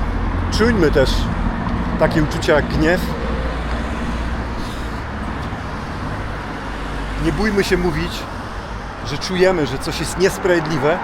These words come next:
bo to są zazwyczaj tak naprawdę te same sytuacje, tak?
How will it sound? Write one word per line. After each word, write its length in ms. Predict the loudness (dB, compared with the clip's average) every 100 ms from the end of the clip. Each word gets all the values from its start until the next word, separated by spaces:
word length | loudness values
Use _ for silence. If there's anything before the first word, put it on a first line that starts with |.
| -4 -4 -4 2
bo 80 | 4
to 120 | 4
są 180 | 4 6
zazwyczaj 600 | 6 4 2 6 6 4 0 -4 -6 -6 -6 -6 -6 -8 -8 -4 0
tak 140 | 2
naprawdę 440 | 4 4 4 4
te 160 | 4 2
same 320 | 4 4 4
sytuacje, 640 | 2 2 6 6 4 0
tak? 240 | 2 2